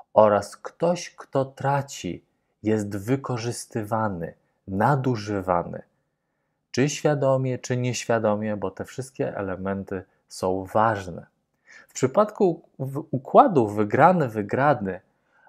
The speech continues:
mamy do czynienia z wpływaniem, a nie manipulacją.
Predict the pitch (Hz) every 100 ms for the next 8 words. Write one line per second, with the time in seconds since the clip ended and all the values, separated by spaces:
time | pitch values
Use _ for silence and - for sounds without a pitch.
0 | _ 85 90 147 190 170 143 139 113 120
1 | 127 120 117 - _ - 139 143 139 170
2 | 156 101 85 90 _ _ _ 95 104 165
3 | 165 127 101 - 92 87 - - 87